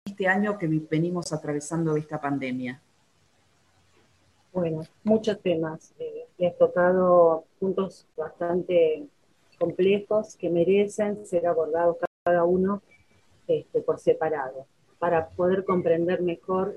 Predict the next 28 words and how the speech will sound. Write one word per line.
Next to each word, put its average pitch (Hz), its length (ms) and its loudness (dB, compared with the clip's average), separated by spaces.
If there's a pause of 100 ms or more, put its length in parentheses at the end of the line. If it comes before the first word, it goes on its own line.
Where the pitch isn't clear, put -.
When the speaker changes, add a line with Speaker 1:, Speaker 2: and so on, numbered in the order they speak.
Speaker 2:
la 160 120 -8
complejidad 160 540 -4
de 175 60 2
la 170 160 -2
situación 165 440 -4
que 175 60 0
estamos 160 360 -6
atravesando 156 720 -2
como 156 240 -8
sociedad. 143 460 -8 (1200)
Me 185 140 0
parece 233 440 6
que 196 100 4
antes 226 300 10
de, 185 320 4
de 175 80 4
empezar 180 640 0
de 175 100 2
lleno 214 440 4
en 185 160 2
esas 190 280 -2
preguntas, 202 800 4
me 175 120 -2
gustaría, 180 580 2
si 196 120 -4
me 170 140 0
permiten, 190 640 0 (720)
introducirme 190 1080 4